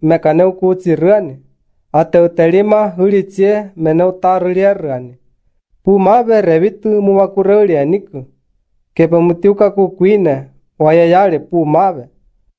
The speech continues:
Ahaya, puka yu waya malina. United me pute heti mani,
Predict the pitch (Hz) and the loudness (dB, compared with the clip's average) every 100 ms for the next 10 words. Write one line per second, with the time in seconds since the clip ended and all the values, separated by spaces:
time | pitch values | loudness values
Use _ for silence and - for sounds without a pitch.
0 | _ - 156 160 160 165 208 226 _ _ | _ -4 0 0 2 2 0 -2 _ _
1 | 165 165 156 156 156 147 165 160 170 208 | -4 0 2 2 0 2 2 2 0 0
2 | 156 127 131 _ _ _ _ - 147 147 | -2 -6 -14 _ _ _ _ -8 -2 2
3 | 180 233 - 196 160 160 165 196 185 156 | 2 2 -2 -2 -2 -6 -4 0 0 0
4 | 175 175 180 151 143 190 | -4 0 0 0 -2 -4